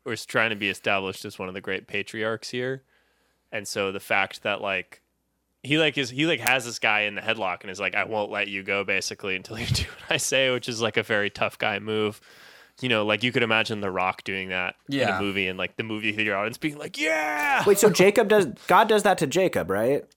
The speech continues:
Speaker 2: No,
Speaker 1: No, it's
Speaker 2: God
Speaker 1: the other way around.
Speaker 2: basically suplexes him, and then, but he, he can't recover quickly enough, so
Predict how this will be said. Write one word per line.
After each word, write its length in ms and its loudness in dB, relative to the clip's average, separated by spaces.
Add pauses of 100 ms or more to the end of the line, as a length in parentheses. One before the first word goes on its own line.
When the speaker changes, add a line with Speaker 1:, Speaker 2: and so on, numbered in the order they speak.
(160)
Speaker 2:
No, 200 -2
Speaker 1:
No, 40 -6
it's 80 -2
Speaker 2:
God 240 4
Speaker 1:
the 60 2
other 80 2
way 80 4
around. 20 2
Speaker 2:
basically 380 0
suplexes 880 -2
him, 360 -4
and 200 -2
then, 320 -2
but 240 -2
he, 260 -4
he 140 -10
can't 280 -6
recover 420 -4
quickly 420 -4
enough, 340 -6 (240)
so 600 -2